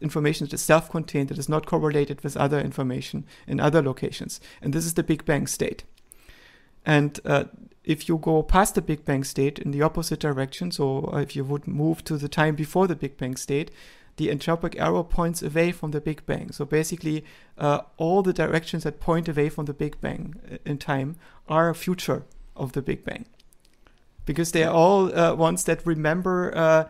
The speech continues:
a trajectory that ends in this ideal original state where, uh, the information is perfectly c-, correlated with location. But this doesn't mean that the Big Bang state has ever existed. It's just a mathematical description of a singularity in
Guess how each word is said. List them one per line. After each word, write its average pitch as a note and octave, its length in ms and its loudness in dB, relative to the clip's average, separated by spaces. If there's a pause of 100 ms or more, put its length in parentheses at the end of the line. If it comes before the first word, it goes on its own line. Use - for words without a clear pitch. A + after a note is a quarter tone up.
(200)
a D#3+ 60 -10
trajectory E3+ 680 0
that E3 200 -4
ends E3+ 360 -2
in D3+ 80 -4
this D#3 240 -6
ideal D3+ 520 0 (540)
original D#3 460 2
state C#3+ 440 0
where, D3+ 300 0
uh, C#3 360 -2 (140)
the D3 140 -2
information D3 500 -2
is C#3+ 140 -6
perfectly D3+ 380 -4
c-, - 180 -18
correlated D3 540 -2
with C#3 160 -6
location. - 420 -10 (380)
But D3+ 120 0
this F3+ 140 -2
doesn't G3 260 4
mean F#3+ 140 4
that E3+ 120 0
the D#3+ 40 -6
Big E3+ 180 -2
Bang E3 140 -2
state E3 240 -2
has D#3+ 140 -4
ever D#3 200 0
existed. C#3+ 640 -6 (520)
It's C#3 120 -6
just E3 240 0
a D#3+ 80 -6
mathematical D#3+ 600 0
description D#3+ 680 -6
of D3+ 320 -2
a D3 80 -6
singularity D3+ 760 -2
in C#3+ 340 -6